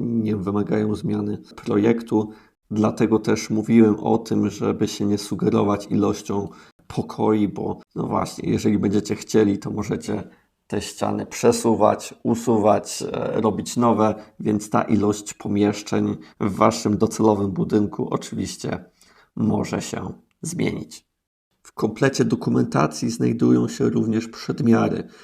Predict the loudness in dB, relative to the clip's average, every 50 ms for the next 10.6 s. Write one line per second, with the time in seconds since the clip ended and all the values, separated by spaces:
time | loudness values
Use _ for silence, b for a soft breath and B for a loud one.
0 | B B _ -6 0 0 0 2 2 0 0 0 0 0 2 2 2 0 0 -2
1 | -4 -6 -6 -6 -8 -14 -18 -18 -16 -2 0 2 2 2 0 0 -4 -2 -2 -2
2 | -2 -4 0 2 2 4 4 2 2 0 -2 -6 -4 -2 0 0 0 -2 -6 -4
3 | -4 -4 -6 -6 -6 -4 -4 -2 -2 0 -2 0 0 -2 -2 -2 B B B B
4 | B B B -4 -2 -2 2 2 2 4 4 6 6 6 6 6 6 4 4 2
5 | 2 0 -2 -2 -2 0 2 2 2 4 4 4 4 2 2 2 0 0 2 2
6 | 2 2 4 2 2 2 2 0 B B B B B B B B B _ _ 8
7 | 8 10 10 10 10 8 6 4 2 2 4 4 4 4 2 2 4 2 2 2
8 | 0 B B B B B B B B -20 -4 2 4 4 6 4 2 0 -2 -4
9 | 0 2 4 6 6 4 4 4 2 2 2 2 2 0 0 0 0 0 0 2
10 | 2 0 -2 -4 -4 -2 -2 -2 -4 -8 -16